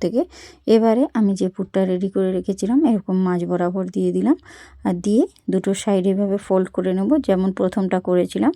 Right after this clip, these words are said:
আপনাদের বোঝার সুবিধার্থে আমি দু থেকে তিনটা কিন্তু আমি বানিয়ে দেখিয়ে দিয়েছি। আপনারা চাইলে অন্য একটা চামচেরও সাহায্য নিতে পারেন।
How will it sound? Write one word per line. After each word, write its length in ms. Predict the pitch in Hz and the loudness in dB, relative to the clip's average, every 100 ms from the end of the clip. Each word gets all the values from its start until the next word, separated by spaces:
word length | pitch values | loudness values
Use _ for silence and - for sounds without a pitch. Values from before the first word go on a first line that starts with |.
| - - - - | -4 -20 -20 -2
আপনাদের 420 | 196 196 214 220 226 | 0 4 2 2 0
বোঝার 320 | 208 202 208 | 0 2 0
সুবিধার্থে 560 | - 190 190 190 - 277 | -2 -2 0 -2 0 0
আমি 180 | 262 226 | 2 0
দু 100 | 202 202 | 0 0
থেকে 240 | 208 208 208 | 0 -2 0
তিনটা 300 | 202 190 190 196 | 0 0 -2 -2
কিন্তু 280 | 196 190 370 392 | -2 0 0 0
আমি 180 | 220 185 | 2 2
বানিয়ে 340 | 180 175 180 | 0 0 0
দেখিয়ে 320 | 175 - - - | -2 -4 -2 0
দিয়েছি। 340 | - 190 - 349 - - - - | 0 -2 -6 -18 -20 -20 -20 -6
আপনারা 400 | - 196 214 214 214 | -2 0 2 2 0
চাইলে 420 | - 196 190 262 - - _ | 0 0 2 0 -2 -16 _
অন্য 200 | 202 208 208 202 | 2 4 4 0
একটা 200 | 202 277 277 | 0 -2 0
চামচেরও 560 | 190 185 190 208 208 262 - _ - | 0 2 0 0 0 -2 -4 _ -6
সাহায্য 380 | 214 208 180 214 | 0 0 2 2
নিতে 260 | 208 208 208 | 2 2 0
পারেন। 280 | 202 196 | 0 0